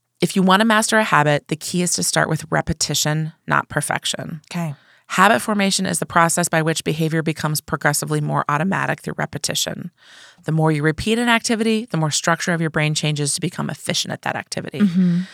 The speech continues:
Speaker 1: This is the neurons that fire together, wire together. We've heard that before,
Speaker 2: Yep.
Speaker 1: right?
Speaker 2: Yep.
Speaker 1: So neuroscientists call this long-term potentiation. It's strengthening the neurons and the connections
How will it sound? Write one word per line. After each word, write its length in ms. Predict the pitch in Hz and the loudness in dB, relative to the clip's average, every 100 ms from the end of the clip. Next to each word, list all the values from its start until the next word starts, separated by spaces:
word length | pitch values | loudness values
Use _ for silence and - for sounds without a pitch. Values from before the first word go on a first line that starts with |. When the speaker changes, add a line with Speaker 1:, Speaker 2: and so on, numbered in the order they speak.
| - - - | -20 -20 -4
Speaker 1:
This 240 | 156 - | -2 0
is 260 | 151 143 - - | 0 0 -4 -4
the 100 | 156 | -2
neurons 400 | 147 143 151 156 | 0 2 2 0
that 140 | - | -2
fire 260 | - 156 170 | 2 4 4
together, 400 | 190 202 208 202 | 2 0 0 -2
wire 320 | 165 143 135 | 0 -2 -2
together. 400 | 156 135 135 - | -4 -4 -4 -4
We've 180 | - - | -4 -4
heard 160 | 156 147 | -4 -4
that 180 | 147 - | -4 -6
before, 380 | - 165 170 | -4 0 2
Speaker 2:
Yep. 120 | 180 170 | 6 8
Speaker 1:
right? 280 | 160 202 - - | 8 4 -2 -6
Speaker 2:
Yep. 320 | 180 185 208 | 2 2 2
Speaker 1:
So 380 | - 196 170 160 - | 2 6 8 6 4
neuroscientists 680 | 170 175 180 170 160 165 - | 4 4 6 4 2 2 -4
call 180 | - 151 | 0 0
this 200 | 147 - | 0 0
long-term 540 | 156 156 160 156 151 | 2 2 0 0 -2
potentiation. 1040 | 147 151 143 147 - 143 151 165 - 160 160 _ | -2 -2 -2 -2 -2 -2 -2 -4 -6 -8 -10 _
It's 140 | 151 - | -6 -4
strengthening 640 | - 151 151 160 151 147 - | -2 -2 -2 -2 -2 -6 -4
the 80 | 160 | -2
neurons 360 | 151 156 151 | 0 0 -2
and 100 | 143 | -4
the 80 | 147 | -6
connections 680 | - - - - - - | -6 -8 -6 -8 -6 -8